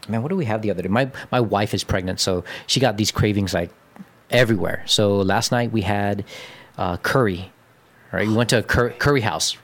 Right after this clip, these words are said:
right, in Upper Tumon. We went there and I was like, "Okay," looking at the curry, I'm like, "I'm just gonna eat it because I don't wanna be, I don't wanna be that guy who's like, 'Oh, I can't eat anything here,'"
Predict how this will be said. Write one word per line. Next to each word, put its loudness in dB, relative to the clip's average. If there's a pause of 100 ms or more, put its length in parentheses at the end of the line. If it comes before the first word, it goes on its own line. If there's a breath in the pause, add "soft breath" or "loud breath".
(200)
right, -4
in -2 (540)
Upper 0
Tumon. 0 (420 loud breath)
We 4
went 2
there 4
and 2
I 4
was 0
like, 0
"Okay," -2 (500 loud breath)
looking 2
at 0
the -2
curry, 2
I'm -4
like, -2
"I'm 2
just 2
gonna 0
eat 0
it 2
because -2
I 2
don't 2
wanna 2
be, 2
I 0
don't 2
wanna 2
be 4
that -4
guy 0
who's -4
like, -2
'Oh, 2
I 0
can't 2
eat 0
anything -2
here,'" -2